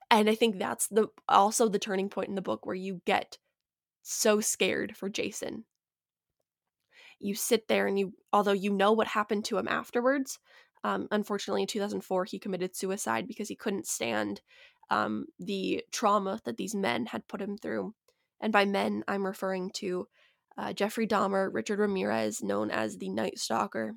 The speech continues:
who, uh, was a satanic man, uh, in some regard, uh, Gacy, uh, Manson, Dahmer, all of these kind of big named people. He also talks to a few others,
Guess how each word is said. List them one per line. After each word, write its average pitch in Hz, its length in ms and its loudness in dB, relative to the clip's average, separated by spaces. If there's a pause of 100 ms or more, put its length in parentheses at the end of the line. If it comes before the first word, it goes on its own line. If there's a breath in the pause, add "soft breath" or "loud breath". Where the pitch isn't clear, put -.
(140)
who, 196 400 -6
uh, - 400 -10
was 214 180 -6
a 185 160 -2
satanic 208 840 -6 (920 soft breath)
man, 196 600 -2 (120)
uh, 214 320 0 (340)
in 185 200 -8
some 202 180 -6
regard, 190 380 -6 (240)
uh, 220 160 -10
Gacy, 208 720 0 (500)
uh, - 180 -8
Manson, 214 640 0
Dahmer, 196 520 -2
all 214 160 0
of 226 100 -2
these 202 160 -4
kind 226 180 -6
of 202 240 -10
big 190 200 0
named 196 420 -4
people. 202 440 -8 (580)
He 240 120 0
also 220 200 2
talks 226 420 -6
to - 160 -8
a 214 60 -6
few - 260 -8
others, 202 540 -4